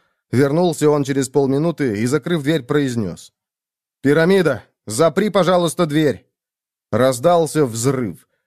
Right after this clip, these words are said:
Стены затряслись сильнее прежнего, усыпая гостей не только пылью, но и мелкой крошкой. "Что ты сделал?"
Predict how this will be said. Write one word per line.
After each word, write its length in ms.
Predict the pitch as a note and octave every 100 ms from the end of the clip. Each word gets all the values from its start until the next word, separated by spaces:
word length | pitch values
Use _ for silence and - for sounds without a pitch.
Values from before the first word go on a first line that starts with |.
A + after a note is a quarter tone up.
| _ _
Стены 400 | - - G3+ G#3
затряслись 600 | F#3 F3+ F3+ F3+ G3 F3
сильнее 440 | - F3 F3 F3+ E3+
прежнего, 580 | F3+ F#3 D#3 D#3+ C3
усыпая 600 | B2 B2+ B2 C3+ D3 C#3+ B2
гостей 400 | B2 B2 D3+ C#3
не 100 | C3
только 320 | C#3+ B2+ B2+
пылью, 480 | A#2+ C#3+ D3 B2+ C3+
но 80 |
и 100 | B2
мелкой 420 | A#2 A#2 A2 B2 B2
крошкой. 600 | D3+ E3 A#2 - D3+ - _ _ _ _ _ _ -
"Что 260 | - A#3+
ты 160 | A3+ B3+
сделал?" 480 | F3+ G3+ D3 B2